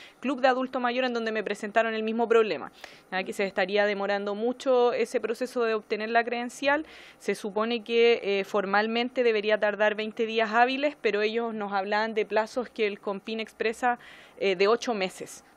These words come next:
¿Ya? Entonces, sería una situación, eh, bastante compleja, principalmente porque la ley veinte mil cuatrocientos veintidós establece que la única forma de acreditar la discapacidad para acceder a los beneficios, las prestaciones,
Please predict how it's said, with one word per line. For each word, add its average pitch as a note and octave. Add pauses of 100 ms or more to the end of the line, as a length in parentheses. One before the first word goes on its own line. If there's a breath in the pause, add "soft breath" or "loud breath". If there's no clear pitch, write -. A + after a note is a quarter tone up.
¿Ya? F#3
Entonces, G3 (260 loud breath)
sería G#3+
una A3+
situación, A3+
eh, G3
bastante A3+
compleja, C4 (300 loud breath)
principalmente A3+
porque C4+
la A3+
ley A3+
veinte B3
mil A#3+
cuatrocientos A#3+
veintidós A3+
establece A#3
que A3
la G3+
única A3
forma B3+
de B3+
acreditar B3
la B3+
discapacidad B3+
para G#3+
acceder G#3
a A3+
los G#3+
beneficios, A3
las G3+
prestaciones, A3+